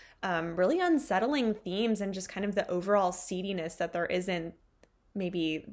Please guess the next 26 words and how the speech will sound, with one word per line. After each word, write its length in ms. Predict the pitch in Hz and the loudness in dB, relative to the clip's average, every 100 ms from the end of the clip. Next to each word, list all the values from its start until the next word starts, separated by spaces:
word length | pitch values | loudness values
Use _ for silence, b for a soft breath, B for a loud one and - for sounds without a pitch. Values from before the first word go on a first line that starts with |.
| - | -2
the 120 | 185 | -2
fairness 800 | - - 180 170 175 165 - - | -2 0 2 4 2 0 -2 -4
or 160 | 185 175 | -2 -2
justness 840 | 170 180 156 - - 170 175 - | -2 -4 -4 -6 -6 -6 -6 -2
that 240 | 202 - | -2 -2
you 160 | 175 170 | -4 -6
want 380 | 165 151 180 175 | -6 -4 -4 -4
in 140 | 180 | -6
the 60 | 165 | -6
world. 440 | - - 95 - | -4 -2 -2 -2
And 120 | - 180 | -2 -4
I 40 | |
think 160 | 175 175 | -4 -2
that's 240 | 160 - | -2 -2
the 80 | 170 | -8
point 300 | - 160 160 | -6 -6 -6
of 120 | - | -10
this 200 | - - | -12 -6
film, 300 | - - - | -6 -4 -6
is 140 | 175 | -4
that 180 | 160 165 | -2 0
it 100 | 175 | 2
isn't 320 | 190 185 - | 0 -2 -6
fair 340 | 170 - - - | -4 -2 -2 -4
or 120 | 170 | -4
just. 560 | - - - - - | -2 -4 -4 -6 -8